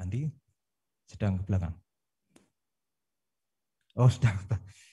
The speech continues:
Oh, kalau begitu Pak Kurit dulu sekalian, Pak Kurit, karena tadi ada, eh, diminta respons dari Pak Haryanto.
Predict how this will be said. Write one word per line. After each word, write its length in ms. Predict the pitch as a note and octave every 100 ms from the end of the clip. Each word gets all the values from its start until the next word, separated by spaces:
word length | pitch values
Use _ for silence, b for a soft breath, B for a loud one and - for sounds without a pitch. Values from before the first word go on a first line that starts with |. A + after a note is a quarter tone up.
| b _ _
Oh, 120 | B2 C3
kalau 200 | C3+ C3
begitu 280 | C3+ C#3+
Pak 600 | D3+ D#3+ D#3 - C3 -
Kurit 280 | - D#3 D#3+
dulu 160 | D#3+ D3
sekalian, 320 | - C#3+ C3
Pak 80 | A2+
Kurit, 160 | B2 A#2+
karena 200 | A#2+ B2+
tadi 320 | A2 A2 B2
ada, 520 | G2+ G#2 A2 G2+ F#2+ F#2+
eh, 420 | G2+ G2 G2 F#2+ F#2+ F#2
diminta 400 | F#2 G2 F#2 F#2+
respons 440 | F#2 - F#2+ F#2
dari 400 | F2+ F2 F2+ F2
Pak 880 | - F#2+ F#2 F2+ F2+ F2+ F2+ _ _
Haryanto. 480 | G2+ G2+ F#2+ E2